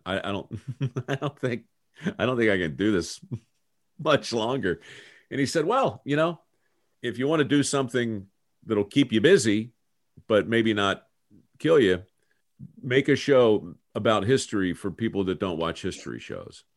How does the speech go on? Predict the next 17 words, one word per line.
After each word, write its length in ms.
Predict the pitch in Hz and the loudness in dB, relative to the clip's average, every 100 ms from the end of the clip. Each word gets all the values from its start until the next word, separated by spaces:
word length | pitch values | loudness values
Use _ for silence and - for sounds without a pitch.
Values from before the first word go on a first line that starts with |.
| _ _ _ _ _ _ _ _ | _ _ _ _ _ _ _ _
And 160 | 98 95 | -8 -2
that, 260 | 135 143 - | -2 -2 -2
that's 300 | 127 165 - | 0 0 0
where 160 | 104 | 0
that 380 | 76 110 98 - | 0 0 0 -2
started. 540 | - - 78 58 50 - | -6 -2 -2 -4 -10 -16
And 120 | 78 | -8
that, 220 | 98 101 _ | -6 -8 _
that 220 | 107 104 | -4 -4
stuck 300 | - - 95 | -4 -6 -6
in 80 | 90 | -4
my 160 | 80 78 | -6 -8
brain 400 | - 80 78 71 | -6 -6 -6 -8
for 140 | - | -8
a 60 | 71 | -6
long 280 | 73 73 71 | -6 -8 -10
time. 440 | 85 76 50 50 | -10 -10 -12 -16